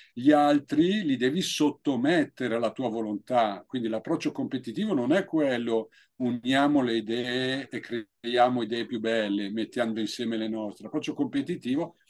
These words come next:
ma del resto anche il metodo scientifico moderno nasce da un intento competitivo.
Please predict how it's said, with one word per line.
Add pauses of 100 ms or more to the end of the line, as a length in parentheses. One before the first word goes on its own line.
(280)
ma
del
resto
anche
il
metodo
scientifico
moderno
nasce
da
un
intento
competitivo.